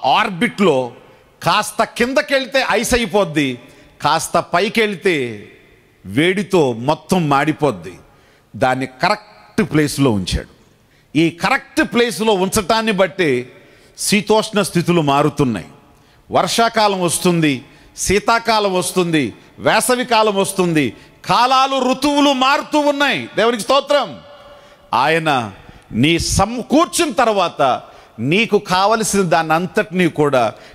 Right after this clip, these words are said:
నీ పక్షాన ఏ టైములో అది వచ్చునట్లుగా చేసేటువంటి దేవుడే నీ దేవుడు, నా దేవుడు.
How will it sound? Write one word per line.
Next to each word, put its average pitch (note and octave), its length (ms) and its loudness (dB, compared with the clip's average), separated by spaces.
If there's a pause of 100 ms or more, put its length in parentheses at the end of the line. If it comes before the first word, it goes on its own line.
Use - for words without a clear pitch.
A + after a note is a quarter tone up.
నీ C3+ 240 2
పక్షాన D3 800 0 (440)
ఏ G3+ 300 4
టైములో C#4 600 0
అది F#3+ 240 -2
వచ్చునట్లుగా D#3+ 1120 0 (360)
చేసేటువంటి C3 680 0
దేవుడే A#2+ 800 0
నీ C#3 220 2
దేవుడు, E3 640 0 (460)
నా - 120 -8
దేవుడు. - 380 -20